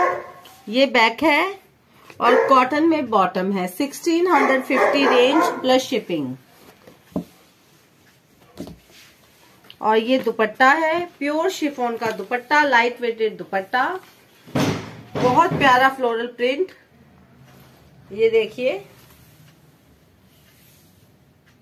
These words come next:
और रेंज है सोलह सौ पचास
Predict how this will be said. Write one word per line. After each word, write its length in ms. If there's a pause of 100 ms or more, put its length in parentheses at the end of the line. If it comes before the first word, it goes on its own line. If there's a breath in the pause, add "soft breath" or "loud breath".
(1600 soft breath)
और 280
रेंज 440
है 400 (240)
सोलह 340
सौ 180
पचास 640